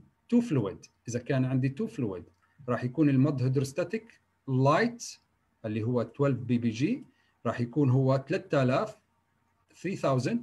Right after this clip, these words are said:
multiply by twelve multiply by zero point five two راح يعطيني one thousand eight hundred seventy-two بي إس آي.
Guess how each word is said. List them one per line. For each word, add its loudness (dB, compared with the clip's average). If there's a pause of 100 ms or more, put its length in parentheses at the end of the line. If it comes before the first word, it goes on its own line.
(120)
multiply 0
by -2 (100)
twelve 0 (380)
multiply 0
by 0 (420)
zero 2
point 2 (500)
five 2 (200)
two 0 (120)
راح -6
يعطيني -2 (360)
one 2
thousand 0
eight 2
hundred -2
seventy-two -2 (320)
بي -2
إس -14
آي. -16